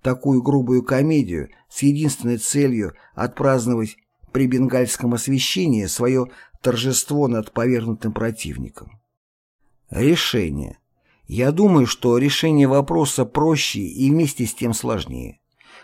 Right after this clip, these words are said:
Нужно вспомнить о твердой решимости Советского Союза двигаться дальше по пути демократии и прежде всего о существующем там отношении к вопросу о войне, на который я уже несколько раз указывал.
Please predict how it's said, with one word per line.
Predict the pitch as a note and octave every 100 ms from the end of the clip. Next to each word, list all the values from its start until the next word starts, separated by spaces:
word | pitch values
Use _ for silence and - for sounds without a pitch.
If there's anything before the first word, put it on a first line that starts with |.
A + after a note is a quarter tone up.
| -
Нужно | D3+ F#3+ E3+
вспомнить | D#3+ - E3 D3 C3
о | B2+
твердой | C#3+ C#3+ B2+ A#2+ A#2
решимости | C3+ - C#3 B2 A2 B2
Советского | - A#2+ A#2+ - B2 A#2+
Союза | - D3 E3 A#2+
двигаться | G#2+ B2 C3 A#2 B2
дальше | A#2 C#3 D3 C#3 F#2+
по | -
пути | G#2 C3 B2 A2+
демократии | A2+ A#2 C#3 E3+ D3+ A2 C2+ C#2 - - - -
и | A#2+
прежде | C3+ F3+ F3+ D3
всего | - - F2+ D2+ - - -
о | A2
существующем | - C3 D3 - F3+ F#3 D3 C#3+ B2+
там | C3+ B2 -
отношении | - A#2 C3+ - D3 C3 B2+
к | A2+ A#2
вопросу | A#2 A2+ B2+ A2+ -
о | - A#2+
войне, | C3 C#3+ D2+ - _ _ _ _ -
на | A2
который | A#2 B2+ D3+ D3 C3
я | A#2+
уже | A#2+ A2+ A#2
несколько | A#2+ - A2 A#2
раз | A2+ G#2+ -
указывал. | A2 F#2+ B1+ - G1+ G1+